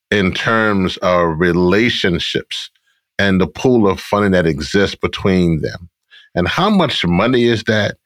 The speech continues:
And how do you connect with them? How do we bring that part of it together? 'Cause it seems like we may need to get our own money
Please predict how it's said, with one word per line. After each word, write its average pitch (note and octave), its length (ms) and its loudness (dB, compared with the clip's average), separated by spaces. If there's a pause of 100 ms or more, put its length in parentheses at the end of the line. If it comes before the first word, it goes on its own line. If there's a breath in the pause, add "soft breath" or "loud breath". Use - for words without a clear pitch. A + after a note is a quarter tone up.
(260 loud breath)
And G2 140 0
how B2+ 280 2
do A2+ 100 2
you G#2 260 2
connect D#2+ 680 0
with B1 140 -8
them? - 140 -8
How C#4 260 0
do G3 120 2
we C3+ 160 2
bring F#2+ 460 2
that F#2 300 0 (100)
part D2+ 260 0
of C#2+ 100 -8
it D2 100 -6
together? C#2+ 200 -4
'Cause F#2 160 0
it F#2 80 0
seems F#3 220 2
like B2 100 4
we D#3 80 2
may E3 160 2
need G#2+ 200 2
to F2 80 0
get E2 140 0
our D#2+ 240 0
own G2 560 2
money A#1 260 -4